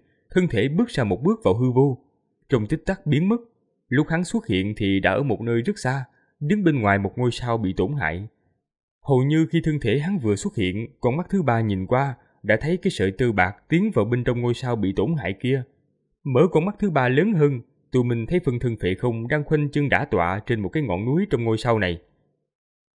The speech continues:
Cũng chính trong nháy mắt khi Tô Minh nhìn về phía phân thân phệ không, phân thân phệ không mặc áo bào màu đen lập tức ngẩng đầu lên, quan sát bầu trời,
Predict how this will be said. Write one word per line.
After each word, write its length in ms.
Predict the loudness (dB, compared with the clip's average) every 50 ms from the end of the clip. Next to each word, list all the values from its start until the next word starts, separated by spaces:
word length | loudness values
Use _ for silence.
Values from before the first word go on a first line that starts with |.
| _ _ _
Cũng 240 | 0 0 0 0 0
chính 200 | 0 -2 0 2
trong 160 | 2 0 0
nháy 120 | 0 -2 -2
mắt 160 | -2 -4 -6 -4
khi 140 | -4 -4 -2
Tô 100 | -2 -2
Minh 240 | 0 0 -2 -2 -2
nhìn 240 | 0 0 0 0 0
về 140 | 0 0 0 0
phía 120 | -2 -4 -2 -2
phân 160 | -4 -4 -2
thân 180 | -2 -2 -2 -2
phệ 140 | -2 -2 -2
không, 300 | 0 -2 -2 -2 -2 -4 -10 _ _ _ _ _ _ _ _ -2
phân 160 | 0 0 2
thân 140 | 2 2 2
phệ 160 | 2 0 0
không 320 | 0 2 0 0 0 0 -2
mặc 120 | -4 -4
áo 120 | -4 -4 -2
bào 160 | 0 0 0
màu 180 | 0 0 0 0
đen 280 | 0 0 0 0 -2 -6 _ _ -2
lập 180 | 0 0 0 2
tức 160 | 0 -4 -2 -2
ngẩng 260 | -2 0 0 2 2
đầu 160 | 2 2 4
lên, 260 | 4 2 2 2 0 -4 _ _ _ _ _ _ _ _
quan 200 | 0 0 0 0
sát 240 | -4 -6 -6 -2 0
bầu 160 | 0 0 0
trời, 320 | 0 -2 0 0 -2 -4